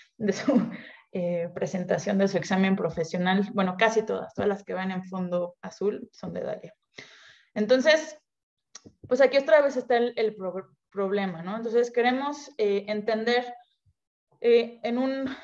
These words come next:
diagrama de bifurcación como, como este, aquí está una versión, eh, simplificada o esquematizada, donde tenemos un P parámetro de bifurcación y tenemos dos puntos de equilibrio,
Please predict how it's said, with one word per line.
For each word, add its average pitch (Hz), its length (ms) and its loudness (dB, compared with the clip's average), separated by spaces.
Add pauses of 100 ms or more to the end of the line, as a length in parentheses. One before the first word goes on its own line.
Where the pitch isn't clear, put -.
diagrama 247 460 4
de 233 140 2
bifurcación 214 1120 -4
como, 196 400 -4
como 226 240 -2
este, 285 300 -6
aquí 277 200 -8
está 226 520 -4
una 214 220 -2
versión, 208 720 -2 (120)
eh, 175 200 -8
simplificada 202 920 0
o 202 80 4
esquematizada, 226 960 0 (380)
donde 208 220 -2
tenemos 220 520 0
un 220 300 0
P 233 220 4
parámetro 208 640 -2
de 190 120 -2
bifurcación 226 800 -2 (580)
y 285 160 -6
tenemos 226 440 2
dos 208 200 2
puntos 214 380 2
de 214 80 6
equilibrio, 262 640 -2